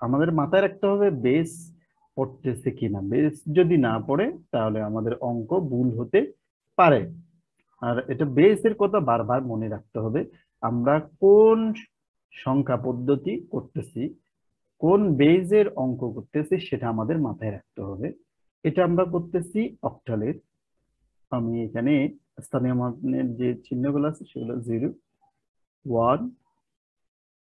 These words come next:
টু ওভাবে দিয়ে দিচ্ছি সমান টু। এরপরে, এরপরে দেখুন টু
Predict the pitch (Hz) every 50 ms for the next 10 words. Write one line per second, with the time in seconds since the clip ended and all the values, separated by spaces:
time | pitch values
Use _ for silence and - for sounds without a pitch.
0 | _ _ _ _ _ _ _ _ _ - 127 101 - - _ _ _ - 131 120
1 | 120 110 110 104 107 107 101 95 95 - - - - - _ _ _ _ _ _
2 | _ _ _ _ _ _ _ _ _ _ _ _ _ _ _ _ _ _ _ _
3 | _ _ - 123 113 110 110 110 131 - - _ _ _ _ _ _ _ _ _
4 | _ _ _ _ _ _ _ _ _ _ _ _ _ _ _ _ _ - 117 104
5 | - - _ _ _ _ _ _ _ _ _ _ _ _ - - 160 160 165 160
6 | 165 165 165 185 226 320 - - - _ _ _ _ _ _ _ _ _ _ _
7 | _ _ _ _ _ _ _ _ _ _ _ _ _ _ _ _ _ _ _ _
8 | _ _ _ _ - - 131 123 123 113 120 120 120 117 120 107 - - 131 151
9 | 202 294 - - _ _ - _ _ _ _ _ _ _ _ _ _ _ _ _
10 | _ _ _ _ _ _ _ _ _ _ _ _ _ _ - - 143